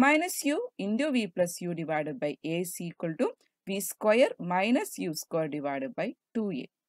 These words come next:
ഇനി ഇക്വേഷൻ ക്രോസ് മൾട്ടിപ്ലൈ ചെയ്ത് കഴിഞ്ഞാൽ നമുക്ക് ഇത് ടു എ എസ്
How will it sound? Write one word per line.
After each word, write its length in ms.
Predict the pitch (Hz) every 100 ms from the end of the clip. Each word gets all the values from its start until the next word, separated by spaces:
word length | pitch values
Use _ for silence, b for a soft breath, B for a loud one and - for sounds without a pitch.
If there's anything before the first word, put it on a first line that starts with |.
| _ _ _
ഇനി 100 | - 302
ഇക്വേഷൻ 360 | 320 311 - 330
ക്രോസ് 300 | 294 302 -
മൾട്ടിപ്ലൈ 420 | 294 285 294 294 311 285
ചെയ്ത് 220 | 214 170
കഴിഞ്ഞാൽ 340 | 170 139 135 127 175
നമുക്ക് 280 | 170 - 254 - _ _ 190
ഇത് 80 | 240 - -
ടു 100 | 381 494 - 185
എ 80 | 170 160 151
എസ് 180 | 156 -